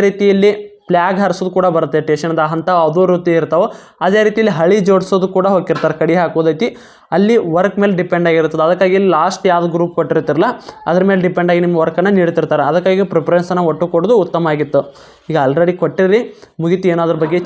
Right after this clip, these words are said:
ಚಿಂತೆ ಮಾಡೋಕ್ಕೆ ಹೋಗ್ಬೇಡ್ರಿ. ಸ್ನೇಹಿತರೆ, ಈಗ ಎಲ್ಲ ಡೌಟ್ ಕ್ಲಿಯರ್ ಅದ ಅಂತ ಅನ್ಕೋತೀನಿ. ನಿಮ್ಮ ಎಲ್ಲ ಪ್ರಶ್ನೆಗೂ ಉತ್ತರ ಸಿಕ್ಕು. ಯಾಕಪ್ಪ ಅಂದ್ರೆ ನಾವೀಗ already ಎಕ್ಸಾಮ್ ಕಂಪ್ಯೂಟ್ರಲ್ಲಿ ಇರ್ತಾ, ಹೌದು ಕಂಪ್ಯೂಟ್ರಲ್ಲಿ ಇರ್ತದೆ. ಕರ್ನಾಟಕದಲ್ಲಿ ಯಾವ ಎಕ್ಸಾಮ್ ಸೆಂಟರ್ ಎಲ್ಲಿ ಬರ್ತಾ ಅದನ್ನು ಕೂಡ ಹೇಳಿದ್ವಿ. ಅದೇ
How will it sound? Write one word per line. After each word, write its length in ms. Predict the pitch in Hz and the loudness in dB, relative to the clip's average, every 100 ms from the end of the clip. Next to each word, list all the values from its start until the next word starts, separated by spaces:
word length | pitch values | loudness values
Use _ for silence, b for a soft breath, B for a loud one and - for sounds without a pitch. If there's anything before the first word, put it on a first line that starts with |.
| 160 | -4
ಚಿಂತೆ 200 | 151 170 | -4 -2
ಮಾಡೋಕ್ಕೆ 240 | 160 180 233 | -2 -2 0
ಹೋಗ್ಬೇಡ್ರಿ. 320 | 180 151 151 - _ _ _ _ _ _ _ _ _ b b b b b _ - | 2 0 -2 -8 _ _ _ _ _ _ _ _ _ b b b b b _ -8
ಸ್ನೇಹಿತರೆ, 400 | 196 202 202 202 180 165 170 | 0 2 2 2 2 0 0
ಈಗ 100 | 175 160 | 2 2
ಎಲ್ಲ 120 | 165 180 | 2 2
ಡೌಟ್ 200 | 190 185 185 | 0 0 0
ಕ್ಲಿಯರ್ 220 | 175 175 | 2 2
ಅದ 80 | 175 | 0
ಅಂತ 120 | 165 160 | -2 -4
ಅನ್ಕೋತೀನಿ. 380 | 156 156 156 147 | -2 -4 -4 -4
ನಿಮ್ಮ 240 | 165 175 170 | -2 0 2
ಎಲ್ಲ 140 | 151 175 185 | 2 0 -2
ಪ್ರಶ್ನೆಗೂ 440 | 175 - 180 170 175 | -4 -4 -4 -2 -2
ಉತ್ತರ 180 | 160 165 156 | -2 -4 -4
ಸಿಕ್ಕು. 180 | 147 156 | -2 0
ಯಾಕಪ್ಪ 260 | 151 147 151 165 | 0 -2 -4 -4
ಅಂದ್ರೆ 140 | 165 | -2
ನಾವೀಗ 180 | 170 170 143 | 0 0 0
already 280 | 143 175 180 143 | 0 2 2 2
ಎಕ್ಸಾಮ್ 300 | 143 165 170 | 0 -2 0
ಕಂಪ್ಯೂಟ್ರಲ್ಲಿ 400 | 156 156 160 165 156 | -2 -2 -2 0 -2
ಇರ್ತಾ, 180 | 160 170 | 0 0
ಹೌದು 200 | 151 170 165 | 0 -2 -4
ಕಂಪ್ಯೂಟ್ರಲ್ಲಿ 400 | 139 156 160 156 | -4 -2 -2 -2
ಇರ್ತದೆ. 220 | 156 190 240 B B B - | 0 0 0 B B B -6
ಕರ್ನಾಟಕದಲ್ಲಿ 580 | 170 180 180 185 180 185 160 | -2 0 0 2 2 2 2
ಯಾವ 180 | 160 170 147 143 | 2 2 0 0
ಎಕ್ಸಾಮ್ 260 | 147 170 170 | 0 -2 -2
ಸೆಂಟರ್ 220 | 156 170 | -2 0
ಎಲ್ಲಿ 120 | 165 151 | 0 -2
ಬರ್ತಾ 180 | - 156 | -2 -2
ಅದನ್ನು 180 | 156 156 165 | -2 -2 0
ಕೂಡ 80 | 160 | 2
ಹೇಳಿದ್ವಿ. 260 | 156 156 254 262 B B 165 | 2 2 0 -2 B B 0
ಅದೇ 160 | 196 | 2